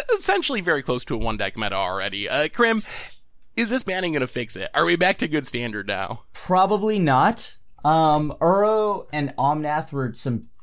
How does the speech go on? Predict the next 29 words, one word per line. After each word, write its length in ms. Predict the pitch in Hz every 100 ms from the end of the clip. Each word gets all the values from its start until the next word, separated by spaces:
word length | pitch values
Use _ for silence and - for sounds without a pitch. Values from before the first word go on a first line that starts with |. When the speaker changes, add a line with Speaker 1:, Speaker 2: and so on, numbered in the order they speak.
| -
Speaker 2:
pretty 340 | - 254 269 208
big, 640 | 139 151 151 131 143 -
you 120 | 131 131
know, 180 | 123
like, 360 | 117 113 107 - - - - - - -
like, 240 | - 175 156
issues 520 | - 165 - 180 143
in 180 | 135 143
the 100 | 123
Standard, 580 | - 120 123 147 151 -
and 400 | 123 120 117 117
I, 200 | 135 135 -
I 120 | 151
mean, 180 | 175 196
like, 240 | 196 190
'cause 280 | 190 180 -
it, 180 | 175 -
it 80 | 175
just 180 | 165 -
kinda, 420 | 208 208 196 - - - - - - - -
it's 320 | 202 214 - -
just 260 | 208 -
like 160 | 226 170
before 460 | 185 - 156 165
the 160 | 135 127
four-color 460 | - 151 147 147 117
ramp 240 | 120 123
deck 180 | 120 110
had 320 | 113 110